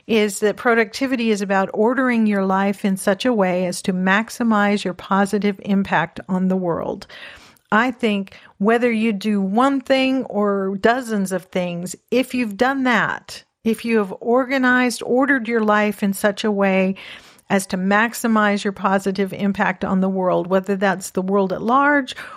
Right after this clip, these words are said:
or the world within the four walls of your home, then I think you're being productive. Of course, we get anxious, we get, um,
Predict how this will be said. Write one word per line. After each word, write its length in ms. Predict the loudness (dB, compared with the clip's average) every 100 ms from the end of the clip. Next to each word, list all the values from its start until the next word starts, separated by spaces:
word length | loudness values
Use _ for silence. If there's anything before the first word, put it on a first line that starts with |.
| -8
or 180 | -2 0
the 100 | 0
world 320 | 0 2 2
within 320 | 0 -4 -4 -6
the 60 |
four 340 | -4 0 2 2
walls 380 | 2 2 0
of 100 | -2
your 160 | -4 -4
home, 480 | 0 2 2 0 -4 -12 -20 _ _
then 300 | 0 2 0 0
I 160 | 0
think 240 | 0 -2 0
you're 100 | 0
being 240 | 0 -2
productive. 760 | -4 -2 -2 -4 -8 -10 -12 -20 _ _ _ _ _ _ _ _ -6
Of 140 | -4 0
course, 300 | 0 0 -2
we 360 | 0 2 0
get 260 | 0 -2 -2 -2
anxious, 560 | -2 0 0 -2 -2
we 100 | -4
get, 400 | 0 2 0 -4 -16 -20 -20 -14 -2
um, 420 | -2 0 -4 -8